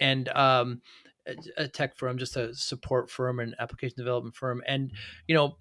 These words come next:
my friends would say, "Hey, it must be nice not having a boss." And I said, "Every one of my clients is a boss."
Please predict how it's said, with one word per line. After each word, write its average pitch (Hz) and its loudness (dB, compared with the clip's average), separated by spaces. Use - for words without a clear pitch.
my 156 8
friends 196 10
would 160 6
say, 139 8
"Hey, 170 8
it 139 -4
must 165 4
be 147 2
nice 143 4
not 135 4
having 131 -2
a 117 -6
boss." 131 -2
And 135 -8
I 127 -8
said, 135 -10
"Every 240 0
one 117 -2
of 98 -8
my 95 -8
clients 113 -6
is - -18
a - -20
boss." - -8